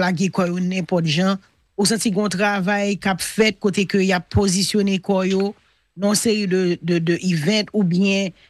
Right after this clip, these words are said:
e y a pozisyone kwa yo an fason kòm si yo gon wout, yo gon kote yo vrèman vle ale.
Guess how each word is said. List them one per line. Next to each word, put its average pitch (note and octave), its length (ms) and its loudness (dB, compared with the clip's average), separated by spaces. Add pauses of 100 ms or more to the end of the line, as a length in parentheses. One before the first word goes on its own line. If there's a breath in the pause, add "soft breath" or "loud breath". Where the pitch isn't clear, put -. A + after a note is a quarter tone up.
(120 soft breath)
e F3+ 160 2 (140)
y - 20 -2
a F3+ 80 -6
pozisyone G#3 640 0
kwa G3 180 2
yo F#3+ 160 0
an F#3 80 -2
fason G3 460 0
kòm G3 160 0
si G3+ 160 0
yo - 80 0
gon G3 240 -2 (160)
wout, B3 180 -2
yo G3+ 80 2
gon G3+ 160 -4
kote G3+ 240 0
yo F#3 160 2
vrèman F#3+ 480 0
vle F3+ 160 0
ale. E3 280 0